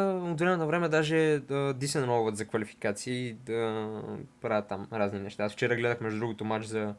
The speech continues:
Не матч, гледах, а, видео за матча между Северна и Южна Корея две хиляди и двайсета, ако не се лъжа, за класиране на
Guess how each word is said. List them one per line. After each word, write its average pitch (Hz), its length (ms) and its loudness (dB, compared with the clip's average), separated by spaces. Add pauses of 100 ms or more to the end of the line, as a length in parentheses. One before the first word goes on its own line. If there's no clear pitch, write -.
(420)
Не 110 100 -2
матч, 107 300 -4
гледах, 110 420 0
а, 107 340 -2
видео 113 300 -2
за 107 460 -4 (360)
матча 113 200 0
между 110 200 -2
Северна 113 480 0
и 107 400 -2
Южна 117 280 -2
Корея 104 460 2
две 104 260 0
хиляди 104 320 4
и 101 80 -4 (180)
двайсета, 104 680 4
ако 101 160 -2
не 104 100 -2
се 104 120 -6
лъжа, 107 260 -4
за 101 140 -4
класиране 104 520 0
на 98 320 -4